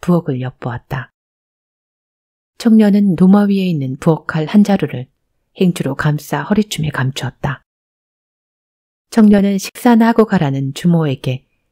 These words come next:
급한 인사만을 남기고 허둥지둥 발걸음을 옮겼다. 발달산 중턱에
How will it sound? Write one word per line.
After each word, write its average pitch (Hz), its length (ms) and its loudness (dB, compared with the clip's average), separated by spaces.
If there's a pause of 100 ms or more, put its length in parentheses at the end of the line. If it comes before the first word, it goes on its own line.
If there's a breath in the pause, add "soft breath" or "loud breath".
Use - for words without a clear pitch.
(120)
급한 147 440 -2
인사만을 175 560 0
남기고 143 640 -8 (440)
허둥지둥 220 580 2 (220)
발걸음을 143 560 -4
옮겼다. 131 580 -10 (1500)
발달산 185 640 2
중턱에 170 680 0